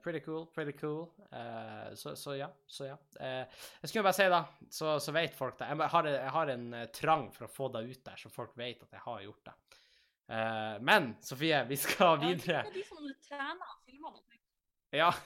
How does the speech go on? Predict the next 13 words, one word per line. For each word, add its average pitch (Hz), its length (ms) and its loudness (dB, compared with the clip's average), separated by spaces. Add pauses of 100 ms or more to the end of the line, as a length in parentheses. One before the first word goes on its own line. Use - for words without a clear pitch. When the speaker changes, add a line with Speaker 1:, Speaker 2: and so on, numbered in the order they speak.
(400)
Speaker 1:
<laughs> - 680 -14
Og, 170 100 4
eh, 165 180 10
men 175 140 0
vi 190 60 2
skal 185 180 2
videre 175 380 2
til, 156 420 4
eh, 127 240 -4
spalten 147 400 -2
min, 143 140 -4
så 131 140 -6
er 123 160 -2